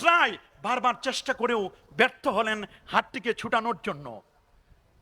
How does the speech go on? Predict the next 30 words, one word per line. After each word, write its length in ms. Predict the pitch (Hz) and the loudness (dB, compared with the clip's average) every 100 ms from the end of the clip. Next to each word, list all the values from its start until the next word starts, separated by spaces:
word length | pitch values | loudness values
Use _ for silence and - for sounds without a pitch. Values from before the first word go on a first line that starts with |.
| _ _ - _ 131 | _ _ -20 _ 0
যুগের 340 | 196 214 233 | 2 4 2
পর 260 | - 240 214 - - _ _ _ _ _ | 2 0 0 -8 -20 _ _ _ _ _
যুগ 300 | 127 247 247 151 | 0 0 0 0
জানা 420 | 240 240 233 226 - _ | 0 2 -2 -4 -12 _
এলমে 280 | 214 240 247 | -2 0 -2
দিন 240 | 214 254 | -2 -4
চর্চা 320 | 220 254 - | 0 0 2
করেছেন, 420 | 240 247 247 247 240 | 0 0 0 -4 -4
ফিকা 320 | 240 247 247 | -4 2 2
চর্চা 320 | 254 247 247 | 2 -2 -2
করেছেন, 480 | 247 240 233 233 165 - - _ | -2 -2 -4 -6 -8 -16 -20 _
এমন 300 | 208 240 247 | 2 2 -2
চল্লিশ 340 | - 254 254 190 | 2 2 2 0
জন 160 | 254 | 2
আলেমকে 600 | 240 240 262 262 262 262 | 6 10 10 8 2 0
দামাত 280 | 233 254 254 | 4 4 4
করা 180 | - 262 | 2 2
হলো। 400 | 240 254 180 - - _ _ _ | 4 4 0 -8 -16 _ _ _
আলেমরা 380 | 175 254 277 269 | 4 4 4 4
আসলেন, 480 | 262 - 277 277 190 - _ _ - | 4 0 0 -2 -4 -16 _ _ 0
আলেমরা 340 | 175 254 247 | 0 2 0
আসার 300 | 233 - 254 | 0 0 -4
পরে 320 | 240 220 175 120 _ _ _ - | -2 -4 -4 -12 _ _ _ 2
বলা 140 | 220 | 4
হলো, 180 | 202 233 | 4 -2
"কি 140 | - | -4
করব 280 | - 262 233 | 0 0 2
আমরা? 380 | 269 196 160 120 - _ _ _ - | 0 0 -4 -4 -12 _ _ _ -4
যদি 260 | 220 240 254 | -2 2 4
আমরা 540 | 262 262 262 285 294 | 2 2 2 2 -2